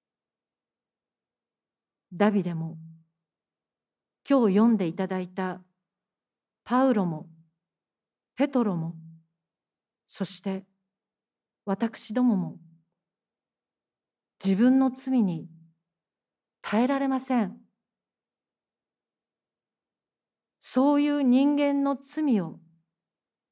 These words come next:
神は取り除き、生かしてくださいます。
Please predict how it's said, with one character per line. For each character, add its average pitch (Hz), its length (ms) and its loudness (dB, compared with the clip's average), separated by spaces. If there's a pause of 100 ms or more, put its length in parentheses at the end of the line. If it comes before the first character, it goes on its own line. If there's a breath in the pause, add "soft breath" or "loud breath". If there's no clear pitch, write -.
(720)
神 294 360 0
は 185 280 -6 (920)
取 185 220 0
り 208 40 6
除 202 340 0
き、 - 220 -18 (1500)
生 175 60 -6
か 185 160 -2
し - 100 -14
て 165 100 -10
く 175 120 -16
だ 165 100 -12
さ 160 180 -12
い 156 80 -10
ま 160 140 -14
す。 - 180 -20